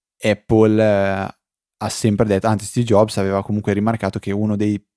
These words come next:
tre prodotti, o meglio, una di quelle tre invenzioni che han-, ha introdotto sul mercato Apple e che hanno rivoluzionato, eh, il settore è proprio il click wheel de-, dell'iPod, che poi vabbè è andato a perdersi,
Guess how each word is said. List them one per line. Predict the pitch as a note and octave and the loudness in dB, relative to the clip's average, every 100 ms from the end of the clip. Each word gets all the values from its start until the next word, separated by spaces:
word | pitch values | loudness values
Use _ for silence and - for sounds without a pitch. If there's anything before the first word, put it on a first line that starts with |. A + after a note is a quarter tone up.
| - | -4
tre | G#2+ G2+ | 0 0
prodotti, | - G2 G#2 G2 - F#2 _ _ _ _ _ - | -2 -2 -2 -2 -6 -12 _ _ _ _ _ -4
o | G#2 | 0
meglio, | G#2 G2 G2+ | 2 2 0
una | A2 | 0
di | G#2+ | -2
quelle | G#2 A2 G#2 | 0 2 2
tre | A2 | 2
invenzioni | A2+ G#2+ G#2+ G#2 - - G#2+ G2 F#2 F#2+ F#2 _ _ _ | 0 2 0 -2 -6 -2 2 2 0 -4 -8 _ _ _
che | - G#2 G2 | -6 -2 -2
han-, | - G#2 | -2 -4
ha | G#2+ | -2
introdotto | G#2+ G#2+ G#2+ A2+ | -2 0 -2 -2
sul | A2 | -4
mercato | G2+ G2+ G2+ G#2 | -4 -4 -2 0
Apple | G2 - G2 | 0 -2 -4
e | G2 | -4
che | - | -2
hanno | G#2 G#2 F#2+ - _ _ | -2 -2 -4 -8 _ _
rivoluzionato, | - A#2 A#2 A2 A2 - A2+ G#2 F#2+ - F#2+ G#2 _ _ _ _ - | -2 0 4 4 2 0 0 0 -2 -4 -6 -6 _ _ _ _ -6
eh, | G2 F#2+ | -4 -2
il | A2 | -2
settore | - C3+ A2 G2+ G#2+ A2+ G2 F#2+ F#2+ F#2 F#2 F#2+ - _ _ _ _ _ | 0 0 2 2 4 2 0 -2 -4 -6 -8 -10 -14 _ _ _ _ _
è | - A#2 | -2 0
proprio | - G#2 G#2 A#2 | 2 2 4 4
il | G2+ G2+ | 4 2
click | B2+ A#2 - - | 0 0 -2 2
wheel | A#2 A2+ A2 | 4 6 4
de-, | G#2+ G#2 | 4 2
dell'iPod, | G#2+ A#2 G#2 G2+ G2+ G#2+ G#2+ G#2+ | 4 4 4 2 0 2 2 -2
che | G2+ | -2
poi | G2 | -2
vabbè | G2 G2 F2+ | -2 -2 -2
è | |
andato | G2 F#2+ A2 | -4 -4 -6
a | |
perdersi, | G2 F#2 G2 F#2+ - A2 | -4 -4 -4 -8 -6 -8